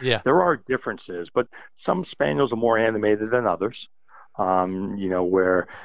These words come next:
Speaker 2: uh, their tail action really accelerates, or they're, they tend to be acting more manic.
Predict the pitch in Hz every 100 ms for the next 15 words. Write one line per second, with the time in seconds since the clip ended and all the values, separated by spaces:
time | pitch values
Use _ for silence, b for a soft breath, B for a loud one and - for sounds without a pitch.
0 | B - 92 92 92 87 90 90 90 92
1 | - - - 113 107 104 104 - 123 104
2 | 90 - 101 101 101 101 98 - 110 101
3 | 101 104 101 - - - 87 85 85 80
4 | B B B 87 - - - - 110 95
5 | 90 87 90 - 95 87 87 85 85 92
6 | 117 -